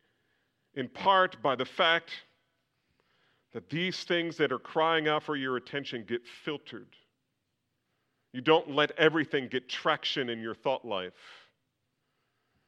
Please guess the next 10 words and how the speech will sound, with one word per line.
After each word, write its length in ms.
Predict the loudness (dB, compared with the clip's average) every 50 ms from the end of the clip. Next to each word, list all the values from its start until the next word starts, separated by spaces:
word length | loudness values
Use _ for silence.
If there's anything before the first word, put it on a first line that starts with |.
| _ _ _ -20 -20 -10
People 260 | -6 -6 -2 0 0
who 120 | 2 4 4
are 60 | 2
trying 420 | 2 2 4 4 6 6 6 4 4
to 100 | 2 0
love 320 | 4 4 4 4 2 4
God 340 | 4 6 8 8 8 6 4
with 160 | 2 -2 0
their 160 | 0 0 0
mind 680 | 0 0 2 4 4 4 4 2 0 -2 -6 -10 -16 -18